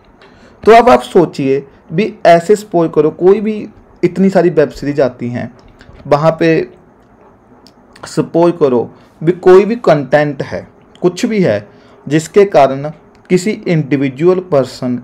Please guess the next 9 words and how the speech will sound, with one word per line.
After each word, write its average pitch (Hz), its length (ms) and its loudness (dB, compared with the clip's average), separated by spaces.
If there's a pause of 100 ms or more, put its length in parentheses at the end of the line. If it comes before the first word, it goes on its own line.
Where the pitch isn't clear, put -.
या 165 60 0
किसी 185 300 -4
community 131 680 -4 (480)
की 220 260 -6 (120)
जो 220 140 2
dignity 175 520 0
hurt 139 340 0
होती 117 340 -12
है, - 160 -16